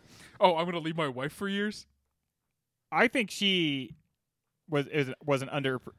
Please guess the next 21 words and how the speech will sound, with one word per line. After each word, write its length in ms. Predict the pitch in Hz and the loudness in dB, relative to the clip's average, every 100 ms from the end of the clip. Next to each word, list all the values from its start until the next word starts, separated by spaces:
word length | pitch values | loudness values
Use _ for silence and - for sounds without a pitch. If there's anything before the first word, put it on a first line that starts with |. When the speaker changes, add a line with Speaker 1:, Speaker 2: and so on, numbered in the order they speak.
| - | -2
Speaker 2:
and 240 | 135 120 | 0 0
is 180 | 120 117 | -2 -4
now 300 | 120 101 101 | -4 -6 -10
still 380 | - - 117 98 | -6 0 0 -2
an 120 | 123 | -4
underappreciated 1000 | 151 156 147 - 139 - 120 107 101 101 110 _ _ _ - | 0 2 2 0 -6 -4 -6 -4 -6 -8 -12 _ _ _ -10
Speaker 1:
Yeah. 220 | 127 90 95 | -10 -10 -4
Speaker 2:
actress 640 | 143 131 - 131 120 120 - | 2 2 2 0 0 -2 -6
and 240 | 120 110 | -6 -6
creative 440 | - 139 120 110 104 | -4 -2 0 -2 -6
force. 400 | - 110 101 104 | -6 -6 -6 -6
And 100 | 120 | -4
I 80 | 120 | 0
think 220 | 139 127 | 0 2
that 180 | 120 - | -2 0
she 180 | 147 | -2
ended 160 | 139 139 | 0 0
up 120 | 127 | -2
taking 520 | - 131 120 117 110 120 _ _ _ _ _ _ _ | 0 0 2 -2 -4 -8 _ _ _ _ _ _ _
what 160 | 151 151 | 0 2
roles, 480 | 139 135 131 - | 4 2 2 -2